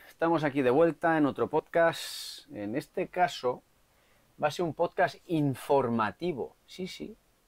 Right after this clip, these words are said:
informativo. No nos vamos a inventar nada. Vamos a hablar de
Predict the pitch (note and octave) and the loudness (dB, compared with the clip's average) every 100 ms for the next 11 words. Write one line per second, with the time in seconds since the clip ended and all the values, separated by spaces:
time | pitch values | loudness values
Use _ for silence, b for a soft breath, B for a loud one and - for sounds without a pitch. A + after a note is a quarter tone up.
0 | _ _ _ _ _ _ B2 A2+ - G#2+ | _ _ _ _ _ _ -10 -10 -6 -6
1 | G2 F2+ - D3 F3+ - _ _ _ _ | -4 -8 -10 -10 -10 -14 _ _ _ _
2 | _ - b b b b _ A2 C#3+ D#3 | _ -20 b b b b _ -4 0 0
3 | D3 C#3 B2+ A#2+ G#2+ G2 F#2 F#2 E2 G2 | 0 -2 -4 -4 -2 -2 -2 -6 -4 -6
4 | G3 - - _ _ _ _ _ _ - | -6 -8 -14 _ _ _ _ _ _ -10
5 | G2+ C#3 - B2+ B2 C#3+ - _ _ _ | -8 -8 -6 -2 2 2 0 _ _ _
6 | _ _ _ _ _ B2+ A2+ G#2 G2+ G2 | _ _ _ _ _ -8 -6 -2 -2 -4
7 | F#2 F#2 F2+ F2 F2 | -6 -10 -12 -14 -18